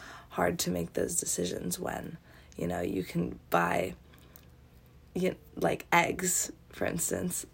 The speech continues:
the conventional eggs go for, like, a dollar versus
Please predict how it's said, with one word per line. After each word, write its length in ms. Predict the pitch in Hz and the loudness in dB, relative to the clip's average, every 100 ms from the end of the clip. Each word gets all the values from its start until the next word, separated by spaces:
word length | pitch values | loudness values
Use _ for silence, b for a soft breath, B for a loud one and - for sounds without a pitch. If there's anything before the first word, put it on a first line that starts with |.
| - | -4
the 120 | 180 | -2
conventional 580 | 175 170 170 170 165 160 | 4 6 6 4 4 4
eggs 440 | 160 156 170 165 | 4 4 0 -4
go 240 | - 165 160 | 0 0 2
for, 180 | - 85 | 2 2
like, 200 | 160 160 - - - 175 | 2 -2 -10 -20 0 4
a 60 | |
dollar 680 | 165 165 160 160 95 - 185 B B B B B | 6 8 8 6 4 0 -4 B B B B B
versus 540 | 175 175 - 170 - | 4 6 4 2 0